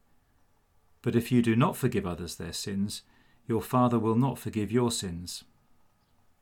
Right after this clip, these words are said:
When you fast, do not look sombre as the hypocrites do, for they disfigure their faces to show others they are fasting. Truly, I tell you,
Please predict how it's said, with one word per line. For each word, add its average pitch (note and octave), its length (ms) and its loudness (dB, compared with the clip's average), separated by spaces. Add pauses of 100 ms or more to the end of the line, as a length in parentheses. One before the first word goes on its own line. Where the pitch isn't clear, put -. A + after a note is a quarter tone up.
(1080)
When D3+ 160 2
you G3+ 80 4
fast, G2+ 680 0 (380)
do D3+ 120 2
not F3+ 160 4
look B2+ 160 2
sombre C3 520 4
as G2 120 0
the A2+ 60 0
hypocrites B2 540 0
do, E2+ 260 -8 (540)
for - 180 -4
they B2 120 8
disfigure A#2 520 4
their A2 140 2
faces A#2 520 2
to A#2 100 -2
show B2+ 300 2
others F2+ 260 0
they A2 140 -2
are A2 100 0
fasting. F#2 640 -2 (880)
Truly, B2+ 360 2
I G#2+ 100 4
tell D3 300 0
you, F2 160 -2